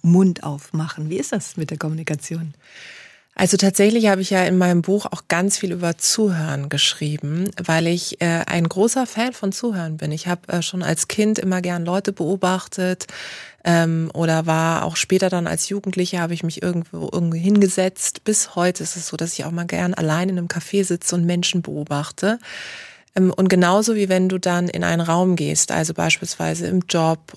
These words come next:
Speaker 2: oder du bist auf einer Familienfeier, geh erst mal dahin und beobachte die Menschen. Das macht total viel Spaß. Gestik, Mimik,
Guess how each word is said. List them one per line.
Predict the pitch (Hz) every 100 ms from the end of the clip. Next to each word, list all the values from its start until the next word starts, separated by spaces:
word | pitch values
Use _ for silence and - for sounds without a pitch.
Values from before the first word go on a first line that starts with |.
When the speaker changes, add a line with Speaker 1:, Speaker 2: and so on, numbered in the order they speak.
| -
Speaker 2:
oder | 175 170 170 170
du |
bist | 175 175 175 -
auf | 180
einer | 180 175
Familienfeier, | 190 185 180 170 170 170 165 165 165 180 - _ -
geh | 202
erst | 196 180 180 -
mal | 160 165
dahin | 165 165 180 196 196
und | 175
beobachte | 160 - 170 180 170 170 170
die | 170
Menschen. | 160 151 156 156 -
Das | 160 -
macht | 165 -
total | - - 143
viel | - 139
Spaß. | - 120 139 -
Gestik, | 160 156 - - -
Mimik, | 165 160 143 139